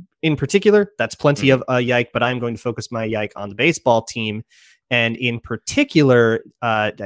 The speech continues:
Speaker 1: Jay Forrest is his name, the head coach
Speaker 2: Mm-hmm.
Speaker 1: of the Northwestern program. There are a lot of allegations of the program being racially segregated, uh, black student athletes being forced to cut off their dreads, but, like,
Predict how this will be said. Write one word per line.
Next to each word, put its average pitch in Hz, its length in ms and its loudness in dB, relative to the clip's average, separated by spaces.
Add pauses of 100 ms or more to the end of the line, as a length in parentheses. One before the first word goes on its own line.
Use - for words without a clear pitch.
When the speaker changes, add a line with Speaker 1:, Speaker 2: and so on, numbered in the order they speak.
(100)
Speaker 1:
Jay 143 220 2
Forrest 165 560 0
is 233 160 -4
his 240 200 -4
name, 240 280 0
the 127 140 -4
head 127 220 -2
coach 147 400 -4
Speaker 2:
Mm-hmm. - 100 -4
Speaker 1:
of 156 220 0
the 160 160 0
Northwestern 165 680 -2 (480)
program. 180 600 4
There 156 340 6
are 147 200 2
a 143 60 2
lot 175 200 2
of 180 100 0
allegations 123 720 -2
of 107 440 -4 (200)
the 110 640 -4
program 120 560 2
being 101 420 -4 (680)
racially 180 480 2
segregated, 143 840 4
uh, 107 320 2 (240)
black 151 540 0
student 143 320 -4
athletes 139 500 0
being 135 160 -2
forced 151 180 0
to - 60 -10
cut - 160 -4
off 147 140 2
their 131 120 2
dreads, 135 400 2
but, - 180 2
like, 113 140 -2